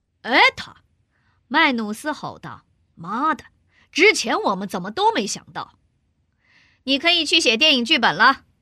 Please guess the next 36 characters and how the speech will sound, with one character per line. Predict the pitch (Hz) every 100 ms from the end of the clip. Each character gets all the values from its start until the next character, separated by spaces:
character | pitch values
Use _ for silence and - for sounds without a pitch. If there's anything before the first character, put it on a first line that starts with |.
| _ _ _
托 | 240 277
利 | 233
说。 | - 123 _ _ _ _ _ _ -
欧 | 262 269
拉 | 262 262
高 | 294 339
声 | 392 277 240
大 | 226
笑， | 165 - 147 127 _ -
一 | 370
如 | 330 349
往 | 233 196
常 | - 180 240
的 | 294 156 - -
不 | 196
发 | - 104
表 | 175 -
意 | 220 226
见。 | - 98 _ _ _ _ _ _ _ _ _ _ _
“你 | 202
们 | 220
两 | 233 202
个 | 220
应 | 226 247
该 | 240
继 | 233 254
续 | 220
去 | 202 185
抓 | 214 208
嗑 | - 185
药 | 269 247
的 | 190
银 | 190 240
行 | 254 180
劫 | 247
匪。” | 285 - - 196